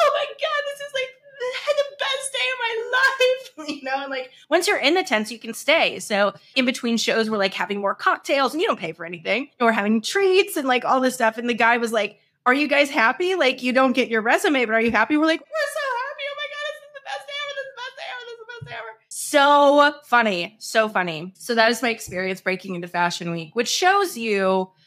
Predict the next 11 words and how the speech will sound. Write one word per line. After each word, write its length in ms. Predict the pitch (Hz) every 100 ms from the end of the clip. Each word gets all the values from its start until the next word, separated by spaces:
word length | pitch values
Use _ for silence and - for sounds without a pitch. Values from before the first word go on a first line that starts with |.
| _ _ -
that, 180 | 240 220
like, 260 | 226 226
sometimes 640 | - - 247 269 277 262
I 120 | 247 226
think 260 | 220 214
that 180 | 208 190
the 100 | 196
rules 360 | 190 190 180 180
are 100 | 180
just, 320 | 170 165 180
like, 280 | 180 170